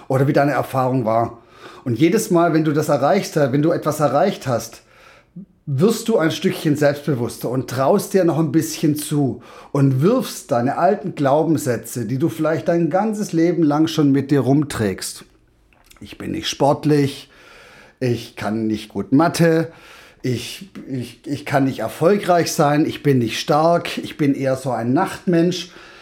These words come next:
Du kannst diese ganzen Glaubenssätze über, über Bord werfen, wenn du möchtest. Aber du kannst auch damit weiterleben,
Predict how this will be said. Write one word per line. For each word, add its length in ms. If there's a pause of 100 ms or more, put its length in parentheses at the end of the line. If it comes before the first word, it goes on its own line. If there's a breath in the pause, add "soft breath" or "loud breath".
(500 loud breath)
Du 120
kannst 320
diese 220
ganzen 360
Glaubenssätze 640
über, 180
über 460
Bord 300
werfen, 460
wenn 180
du 80
möchtest. 560
Aber 120
du 80
kannst 260
auch 100
damit 260
weiterleben, 640